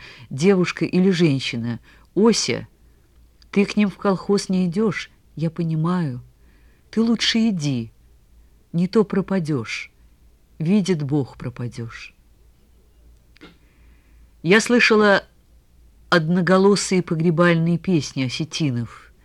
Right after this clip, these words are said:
Люди, поющие такие песни, могут прозреть судьбу не в пример лучше всезнающих посетителей академических санаториев, организованных по милости Горького.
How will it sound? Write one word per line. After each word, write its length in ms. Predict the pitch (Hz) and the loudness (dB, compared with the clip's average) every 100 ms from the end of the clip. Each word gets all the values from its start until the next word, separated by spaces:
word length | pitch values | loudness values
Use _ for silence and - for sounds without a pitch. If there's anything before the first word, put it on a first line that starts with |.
| _ _ _ _ _ _ _ - | _ _ _ _ _ _ _ 0
Люди, 320 | 170 220 202 | 4 6 6
поющие 600 | 208 202 202 180 - 196 | 6 6 6 4 2 0
такие 340 | 190 175 196 185 | 0 0 0 2
песни, 420 | 220 202 - 185 | 2 2 0 0
могут 320 | 180 175 - | 2 0 -2
прозреть 460 | 185 180 175 190 - | 0 2 4 2 0
судьбу 400 | 190 160 160 185 | -2 -2 0 0
не 120 | 165 | 0
в 40 | |
пример 420 | - 170 170 208 | -2 0 2 2
лучше 380 | 190 196 - - | 2 0 0 -2
всезнающих 800 | 180 - 160 165 170 160 - 165 | -4 -2 -2 0 2 0 0 -4
посетителей 720 | - 160 156 - 175 - 156 156 | -4 -6 -6 -4 -6 -4 -2 -2
академических 720 | 156 143 156 156 151 - 147 | -2 -2 -2 -4 -6 -8 -8
санаториев, 800 | - 143 147 180 180 160 147 - - - - | -6 -6 -4 0 0 0 -2 -8 -20 -20 -8
организованных 840 | 147 135 151 156 151 160 151 151 - | -4 -2 0 0 2 0 0 -2 -4
по 100 | 156 | -4
милости 560 | 147 147 139 - - | -2 -4 -6 -8 -6
Горького. 720 | 127 139 127 - - 113 110 | -4 -2 -2 -4 -10 -8 -8